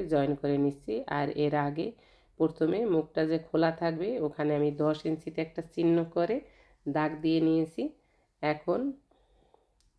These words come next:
কামিজের সাইড যেভাবে সেলাই করে ঠিক একইভাবে এখানের পট্টিটাকে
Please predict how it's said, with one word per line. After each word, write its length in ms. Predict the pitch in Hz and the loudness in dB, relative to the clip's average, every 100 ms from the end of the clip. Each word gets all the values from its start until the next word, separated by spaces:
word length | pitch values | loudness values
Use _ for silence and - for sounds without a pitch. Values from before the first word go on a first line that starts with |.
| _ _ _ _ _ _ - _ _ _ _ _ _ _ _ _ _ - | _ _ _ _ _ _ -20 _ _ _ _ _ _ _ _ _ _ 4
কামিজের 480 | 175 185 180 185 185 - - | 4 4 2 -2 -4 -16 -20
সাইড 440 | - 170 170 170 151 160 | -2 4 6 6 2 -2
যেভাবে 380 | - 165 170 170 | 0 2 2 0
সেলাই 340 | 170 170 170 170 | -2 -2 0 0
করে 220 | 170 202 - | -2 -4 -4
ঠিক 180 | 175 175 | -4 -4
একইভাবে 640 | 165 160 170 165 165 165 208 | -2 -2 0 0 0 0 -2
এখানের 440 | 156 151 151 151 | -2 -2 -2 -2
পট্টিটাকে 680 | 151 156 151 151 151 151 170 | -2 -6 -6 -6 -6 -4 -4